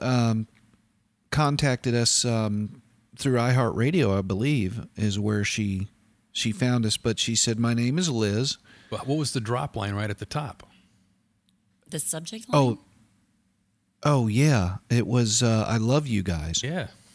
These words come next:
Speaker 1: <laughs> Yeah. I won't give her age, but she gives her age, and, um, she's a, a veterinarian, and she lives in Las Vegas. So going through a lot,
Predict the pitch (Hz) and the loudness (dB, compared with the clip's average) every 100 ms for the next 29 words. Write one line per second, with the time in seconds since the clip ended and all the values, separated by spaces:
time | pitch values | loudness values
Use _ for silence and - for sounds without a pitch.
0 | _ _ _ 151 120 135 - 135 _ _ | _ _ _ -14 -12 -14 -16 -20 _ _
1 | _ _ _ _ - 110 123 131 90 - | _ _ _ _ -4 2 4 4 0 -6
2 | - - - 123 165 156 139 120 113 104 | -20 -10 0 2 2 2 2 4 2 2
3 | 107 120 107 139 139 147 123 107 104 101 | 0 0 0 0 2 2 2 2 2 2
4 | 104 - - 107 104 101 104 104 104 101 | -2 -4 -4 0 0 0 0 0 0 -2
5 | 98 - - 120 120 110 - - 110 107 | -6 -6 -2 0 2 0 -2 -2 -2 0
6 | 110 120 170 131 92 101 - - - - | 0 0 2 2 0 -4 -14 -20 -20 -20
7 | _ _ _ - 120 131 139 160 123 123 | _ _ _ -2 0 2 0 0 2 2
8 | 123 120 107 107 110 117 107 151 180 - | 2 2 2 2 0 -2 2 2 2 0
9 | - - - _ _ _ _ _ _ _ | 0 -2 -4 _ _ _ _ _ _ _
10 | _ _ - - 107 98 101 95 123 135 | _ _ -16 -8 -4 -2 -2 0 0 2
11 | 117 120 117 107 101 104 117 - | 0 0 -2 0 0 0 0 -4